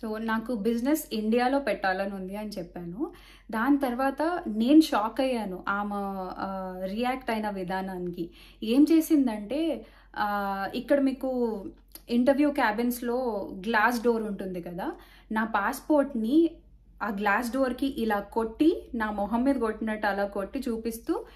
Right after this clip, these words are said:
"నువ్వు నిజంగా ఇండియా వస్తావా?" అని అడిగింది సీరియస్గా. నా హెచ్ ఫోర్ వీసా, ఆ, చూపిస్తూ నాకు. ఎందుకు అంటే,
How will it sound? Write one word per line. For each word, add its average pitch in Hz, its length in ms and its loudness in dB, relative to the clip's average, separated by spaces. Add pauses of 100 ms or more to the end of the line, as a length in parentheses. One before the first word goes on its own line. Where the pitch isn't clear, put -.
(400)
"నువ్వు 269 180 4
నిజంగా 262 440 8
ఇండియా 269 320 8
వస్తావా?" 214 480 0
అని 247 160 -2
అడిగింది 208 440 -4
సీరియస్గా. 196 680 -6 (720)
నా 214 260 2
హెచ్ 220 320 -2
ఫోర్ 254 240 2
వీసా, 202 720 0
ఆ, 180 420 -2 (240)
చూపిస్తూ 247 420 -2
నాకు. 175 340 -8 (340)
ఎందుకు 302 380 6
అంటే, 254 580 0